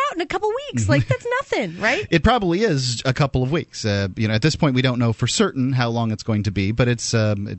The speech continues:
Speaker 2: you know, it, it, it's going to be about a couple of weeks, we think. Um, he's, it's a ninety-day sentence, but they, you only, you'll have to do sixty days on it, uh,
Speaker 1: So I gotta
Speaker 2: apparently.
Speaker 1: ask, since you brought up the Ian countdown, Mark, how do you feel in the first chair now?
Speaker 2: I,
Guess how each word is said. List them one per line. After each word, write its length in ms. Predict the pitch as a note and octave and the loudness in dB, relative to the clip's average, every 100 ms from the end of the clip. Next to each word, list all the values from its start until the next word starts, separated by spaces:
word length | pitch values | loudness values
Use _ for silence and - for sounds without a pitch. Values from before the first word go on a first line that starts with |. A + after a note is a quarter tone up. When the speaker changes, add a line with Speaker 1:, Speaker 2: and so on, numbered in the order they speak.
| - | -4
Speaker 2:
you 80 | F#2+ | -4
know, 140 | F2 - - - | -4 -8 -20 -20
it, 140 | G#2+ G2+ _ - | -20 -20 _ -14
it, 120 | F#2 - - | -14 -10 -8
it's 140 | - | -4
going 180 | G2 F#2+ | -2 0
to 40 | F#2+ | 2
be 100 | G2 | 2
about 280 | F#2 F#2+ | 2 -2
a 40 | F#2+ | -2
couple 280 | G2+ - F#2 | -2 -2 -4
of 100 | F#2 | -2
weeks, 300 | F#2+ - - | -2 -2 -4
we 100 | G2+ | 0
think. 400 | - F2+ - - E3 - D3+ A2 | 0 0 -4 -10 -8 -8 -8 -4
Um, 260 | G2+ G2 | -2 0
he's, 180 | G#2 G#2+ | 0 0
it's 140 | C3+ C3+ | 0 2
a 40 | |
ninety-day 380 | C#3+ D3 C3 B2 | 4 4 2 0
sentence, 400 | - B2+ A#2+ - | 0 0 0 -2
but 220 | A2+ G#2+ - | -2 -2 -2
they, 200 | A2 G#2+ | -2 0
you 120 | A2 | 0
only, 140 | A2 | 0
you'll 100 | G#2 | 0
have 120 | G#2 F2 | -2 -4
to 40 | |
do 80 | F#2 | -6
sixty 320 | - F2+ - | -6 -8 -12
days 240 | E2+ E2 D#2+ | -14 -14 -12
on 100 | E2+ | -12
it, 100 | E2 - | -10 -6
uh, 40 | |
Speaker 1:
So 160 | E2+ D4+ | -2 0
I 80 | D4 | 0
gotta 120 | D#4 | 0
Speaker 2:
apparently. 180 | B3+ G3+ | 0 -2
Speaker 1:
ask, 180 | F#3+ - | -4 -8
since 240 | A3+ A3 | -8 -8
you 60 | G3+ | -4
brought 220 | G#3+ F#3+ | -2 -2
up 160 | F3+ - | -4 -6
the 220 | F3+ F#3 | -6 -4
Ian 160 | F3+ F3+ | -4 -6
countdown, 560 | G3 F3+ - D#3+ D#3 | -4 -4 -4 -4 -4
Mark, 280 | D#3+ D#3 - - _ _ _ | -4 -4 -8 -18 _ _ _
how 120 | - G4 | -4 -2
do 60 | |
you 100 | G#4 | -2
feel 280 | G4+ F#4+ F#4+ | -2 -2 -2
in 80 | F4 | -2
the 80 | D4 | -2
first 320 | C#4+ C#4 - | -2 -4 -4
chair 300 | - B3 B3+ | -2 0 0
now? 280 | G#3 C3+ - - - | -2 -4 -8 -14 -2
Speaker 2:
I, 240 | D3 - | 0 2